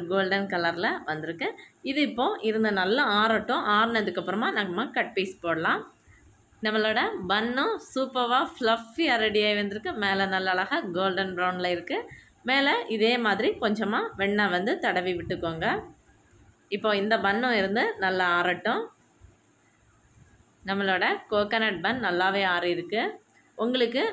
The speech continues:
நான் cut பண்றப்பவே தெரியும் எந்த அளவுக்கு சாஃப்டா இருக்குன்னு. ரொம்ப சாஃப்டான coconut பன்னுங்க. ரொம்ப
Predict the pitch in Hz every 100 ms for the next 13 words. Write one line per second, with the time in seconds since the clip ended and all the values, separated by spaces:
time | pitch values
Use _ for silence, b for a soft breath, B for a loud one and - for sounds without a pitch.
0 | 220 196 220 - - 359 311 233 226 214
1 | 277 - 214 202 202 247 - - 180 202
2 | 214 185 175 175 349 - 190 185 - 196
3 | 175 170 170 170 220 359 B B B _
4 | 202 233 277 294 - 233 214 220 233 220
5 | 247 247 196 190 190 180 175 180 180 226
6 | 269 160 175 208